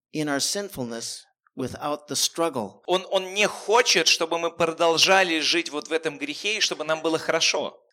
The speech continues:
Speaker 1: The next verses in verses twenty through twenty-four
Speaker 2: Следующие стихи, двадцать по двадцать четыре,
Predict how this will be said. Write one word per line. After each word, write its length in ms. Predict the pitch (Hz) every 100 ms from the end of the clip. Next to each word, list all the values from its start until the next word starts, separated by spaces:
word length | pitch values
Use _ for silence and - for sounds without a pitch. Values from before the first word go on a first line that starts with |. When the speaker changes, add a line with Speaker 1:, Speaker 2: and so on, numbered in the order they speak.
| _
Speaker 1:
The 80 | 135
next 320 | 139 190 - 175
verses 400 | 180 180 175 156
in 120 | 143
verses 380 | 160 156 143 -
twenty 320 | - 170 160
through 220 | - 143
twenty-four 920 | - 160 139 135 226 208 127 117 160 _ _ _ _
Speaker 2:
Следующие 440 | - 190 208 208 185
стихи, 500 | 165 - 185 143 143 _
двадцать 460 | 131 160 165 156 -
по 280 | 151 143 131
двадцать 420 | 127 151 147 135
четыре, 440 | 139 202 165 -